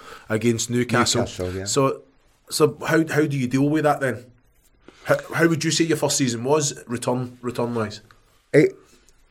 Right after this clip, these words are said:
Speaker 2: it, once I'd got over this shock of not being as much wanted as I thought I was,
Speaker 1: Yeah.
Speaker 2: it was okay. And unfortunately,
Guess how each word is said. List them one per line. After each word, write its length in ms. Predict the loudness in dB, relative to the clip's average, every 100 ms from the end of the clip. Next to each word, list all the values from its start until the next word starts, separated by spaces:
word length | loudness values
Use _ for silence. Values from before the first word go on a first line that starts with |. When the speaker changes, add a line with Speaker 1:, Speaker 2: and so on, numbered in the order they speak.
| _ _ _ _ _ _ _ _ _ 2
Speaker 2:
it, 300 | 4 4 0 _ _ _
once 400 | 0 2 2 0 0
I'd 180 | 0
got 280 | 2 2 0 -2
over 440 | 2 2 2 -2
this 380 | 2 2 0 -8 _
shock 920 | -8 -8 0 2 2 -2 -6 -8 -8 -18 _ 0
of 240 | 0 2
not 320 | 2 2 0 0
being 540 | 0 2 2 0 -4 -14 -20 -20 _ 0
as 160 | 2
much 300 | 2 2 0
wanted 520 | 0 2 2 0 0
as 140 | 0 -2
I 80 | -4
thought 340 | 0 2 2
I 80 | 0
was, 420 | 2 0 0 -8 -4
Speaker 1:
Yeah. 220 | -2 0 -4 -2
Speaker 2:
it 120 | 0
was 160 | 0 2
okay. 640 | 2 2 0 2 2 -4 -8
And 300 | 0 0 0 -10 -20 -20 -20 -20 -20 -20 -20 _ 0
unfortunately, 1080 | 0 0 2 2 0 -2 0 0 0 -2